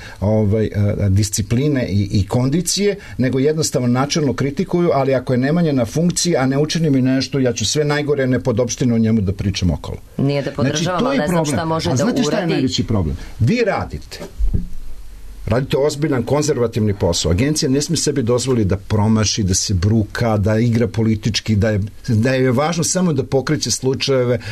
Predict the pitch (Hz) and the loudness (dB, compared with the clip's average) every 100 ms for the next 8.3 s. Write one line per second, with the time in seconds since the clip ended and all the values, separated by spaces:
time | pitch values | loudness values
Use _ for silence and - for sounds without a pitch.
0 | 101 110 123 131 113 107 98 117 110 - | -2 0 2 2 0 0 0 0 -2 -4
1 | - 107 120 151 143 104 90 107 147 135 | -4 0 0 2 0 0 0 0 0 2
2 | 156 120 117 151 123 - - 117 139 113 | 2 2 0 0 0 -2 -2 -2 0 -2
3 | 110 113 101 117 113 98 82 80 67 60 | -2 -2 0 0 0 0 0 0 -2 -4
4 | - - - - 156 151 160 180 220 190 | -6 -12 -6 0 2 4 2 0 0 0
5 | 127 113 110 113 110 107 95 - 104 101 | 2 2 2 2 0 -2 -4 0 0 0
6 | - 87 113 104 101 92 - 101 98 - | 0 -2 0 2 2 2 0 0 0 0
7 | 87 90 78 73 - - - 165 185 156 | 0 0 0 -2 -2 -2 -2 0 0 0
8 | 117 92 - | 0 0 -2